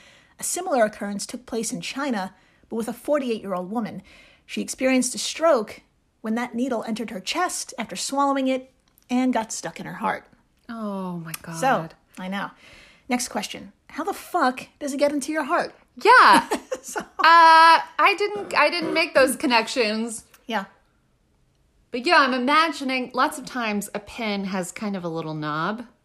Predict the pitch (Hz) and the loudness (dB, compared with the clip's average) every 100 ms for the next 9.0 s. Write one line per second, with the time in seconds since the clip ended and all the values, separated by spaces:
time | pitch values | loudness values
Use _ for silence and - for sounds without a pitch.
0 | _ 247 247 247 247 254 311 262 - - | _ -10 -8 -6 -6 -6 -6 -6 -8 -10
1 | _ _ _ _ - - 196 226 220 196 | _ _ _ _ -8 -4 -4 -2 -2 -2
2 | 202 - 185 - 185 180 165 170 170 170 | -4 -6 -10 -8 -4 -4 -4 -6 -8 -8
3 | - 113 - 170 147 147 135 165 156 - | -10 -12 -10 -6 -6 -6 -10 -12 -12 -12
4 | - - 170 143 139 - - - - - | -12 -12 -12 -12 -14 -14 -16 -14 -14 -14
5 | - 87 - 208 _ - 208 196 202 180 | -16 -14 -14 -18 _ -8 -6 -4 -4 -6
6 | 160 165 190 185 175 - 175 170 - _ | -8 -8 -8 -6 -8 -6 -6 -8 -12 _
7 | 214 233 269 294 285 285 226 208 - 233 | 0 2 2 2 0 2 4 4 2 -2
8 | 208 202 - 190 190 202 196 165 160 165 | 0 -2 -2 -2 -2 0 2 4 2 -2